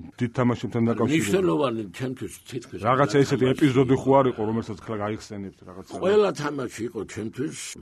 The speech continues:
Speaker 2: მნიშვნელოვანი და, აი, რო იციან, გამორჩეულია.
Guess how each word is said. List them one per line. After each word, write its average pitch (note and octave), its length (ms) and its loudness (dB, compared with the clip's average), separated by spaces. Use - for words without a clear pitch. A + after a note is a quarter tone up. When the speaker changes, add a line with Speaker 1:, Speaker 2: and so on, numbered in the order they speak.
Speaker 2:
მნიშვნელოვანი B2+ 920 0
და, F3 240 -2
აი, - 180 -4
რო C3 120 6
იციან, C3+ 380 0
გამორჩეულია. A#2 1000 -2